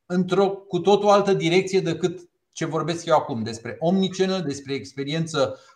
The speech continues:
uh, online care o completează pe cea offline. Da? Uh, și, da, dacă te uitai pe hârtie, într-adevăr, așa cum v-am spus, una din, uh, noi ne-am dus la, la bancă atunci, în, exact în pandemie, a fost martie, aprilie,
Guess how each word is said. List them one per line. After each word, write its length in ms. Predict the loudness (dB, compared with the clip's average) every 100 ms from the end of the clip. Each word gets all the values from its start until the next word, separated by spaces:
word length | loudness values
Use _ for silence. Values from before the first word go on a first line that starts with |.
| -4
uh, 340 | 2 4 4 0 -2
online 480 | 0 2 2 2 4
care 200 | 2 2
o 80 | 0
completează 680 | -2 -2 -4 2 2 2 -2
pe 140 | -4
cea 220 | 2 4
offline. 640 | 4 2 0 0 -4 -14 _ -2
Da? 280 | 0 0 -4 _ _ _
Uh, 400 | -18 -14 -12 -14 -16 -20
și, 800 | -12 -8 -6 -4 0 2 0 -2 -10 _ _ _ _
da, 280 | 2 4 6
dacă 240 | 6 4 0
te 100 | -4
uitai 260 | -2 -2
pe 100 | -2
hârtie, 500 | -6 -6 -10 -8 -4
într-adevăr, 800 | -2 2 2 2 2 2 2 -10 -12
așa 240 | -6 -6
cum 120 | -4
v-am 140 | -2 -2
spus, 260 | -4 -10
una 220 | -4 -2 -2
din, 360 | -4 -10 -12 _ _ _
uh, 220 | -6 -4
noi 100 | -2
ne-am 140 | -2 0
dus 120 | 0
la, 480 | 2 4 6 4 2
la 140 | 0
bancă 480 | 2 2 0 -2 -2
atunci, 380 | -4 -4 -10 -10
în, 420 | -10 -8 -10 -14 _ _ _ _
exact 360 | -16 -6 -6 -4
în 100 | -6
pandemie, 640 | -4 -2 -2 -4 -4 -6 -8
a 240 | -8 -10
fost 280 | -10 -10 -4
martie, 340 | 0 0 0 -2
aprilie, 460 | 0 -4 -4 -4